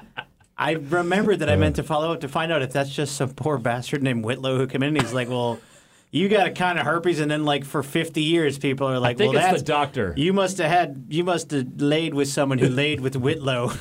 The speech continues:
Speaker 1: <laughs> or it was the name. 'Cause he's the only one who's got purple herpes.
Speaker 2: <laughs> I think
Speaker 1: Or it was the
Speaker 2: whatever
Speaker 1: name
Speaker 2: it
Speaker 1: of the
Speaker 2: looks like,
Speaker 1: doctor.
Speaker 2: whatever
Speaker 1: Yeah.
Speaker 2: it is. So I think it's just the doctor.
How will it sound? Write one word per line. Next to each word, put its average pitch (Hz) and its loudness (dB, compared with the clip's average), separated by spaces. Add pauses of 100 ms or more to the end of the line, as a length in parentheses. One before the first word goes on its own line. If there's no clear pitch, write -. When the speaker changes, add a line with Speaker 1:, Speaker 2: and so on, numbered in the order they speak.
(140)
Speaker 1:
<laughs> 135 -12
or 160 -2
it - -4
was 151 -12
the - -8
name. 170 -4 (680)
'Cause 165 0 (240)
he's 226 4
the 214 6
only 202 6
one 143 4
who's 185 4
got 156 0
purple 165 0
herpes. 147 -4
Speaker 2:
<laughs> - -6
I 147 0
think 170 -2
Speaker 1:
Or 180 0
it 220 2
was 208 2
the 202 2
Speaker 2:
whatever 185 4
Speaker 1:
name 151 2
Speaker 2:
it 139 4
Speaker 1:
of 143 2
the 160 0
Speaker 2:
looks 175 2
like, 131 2
Speaker 1:
doctor. - -10
Speaker 2:
whatever 156 2
Speaker 1:
Yeah. 131 6
Speaker 2:
it 131 2
is. - -20 (300)
So 135 2
I 131 2
think 160 -2
it's 143 -2
just 135 -2
the 110 -2
doctor. 95 0